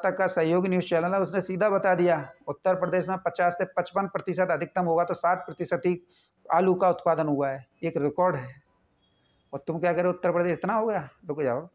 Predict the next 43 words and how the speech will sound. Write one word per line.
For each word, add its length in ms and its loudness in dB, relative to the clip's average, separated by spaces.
इंतज़ार 360 0
करो। 320 -2
सोनू 260 2
चौधरी 360 2
की 100 0
रिपोर्ट 340 0
जाया 340 2
नहीं 160 0
जाती, 400 -2
मैं 120 -6
दावे 280 0
के 120 0
साथ 180 -2
कह 220 -2
रहा 100 -2
हूँ। 160 -8
जित-, 280 -4
जिन 160 0
लोगों 260 4
ने 100 0
दम 240 0
लगा 200 4
ली 80 2
थी 120 2
कि 0 -
कोल्ड 300 0
स्टोरेज 260 -2
पूरे 160 4
भर 120 4
गए, 240 2
उन्हीं 180 0
कोल्ड 240 2
स्टोरेज 240 -2
में 60 -2
से 100 -6
निकासी 320 0
चल 140 -2
रही 160 0
है। 300 -6
भर 120 -2
कहाँ 220 -2
से 160 -2
गए? 220 -4